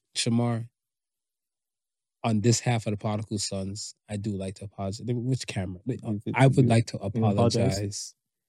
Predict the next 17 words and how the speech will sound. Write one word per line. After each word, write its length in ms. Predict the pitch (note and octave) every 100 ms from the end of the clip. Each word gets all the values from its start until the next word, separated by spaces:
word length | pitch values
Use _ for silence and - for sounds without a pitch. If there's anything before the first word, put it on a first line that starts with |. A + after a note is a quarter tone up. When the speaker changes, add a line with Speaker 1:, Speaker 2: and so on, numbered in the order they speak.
| _ _ _ _ _ _
Speaker 1:
for 200 | - G#2+
that 260 | G#2 C3 -
asshole 540 | B2 G#2+ G2+ - G#2 G2+
statement, 580 | - A#2 F#2+ G2 - -
Speaker 2:
<laughs> 40 |
Speaker 1:
okay? 320 | G#2 A#2+ C3 C3 _ _ _ _ _ _ _ _ _ _ _
I'll 180 | - C#3
ahead 340 | A#2 B2 A2+ -
and 100 | A#2
say 280 | - B2+ A2+
it. 140 | F#2+ - _ _ -
You 180 | D#3 E3
the 80 | C3+
goat, 380 | A#2+ B2+ B2+ - _ _ E3
you 180 | A3
the 80 | F3
goat, 360 | B2+ C3 C3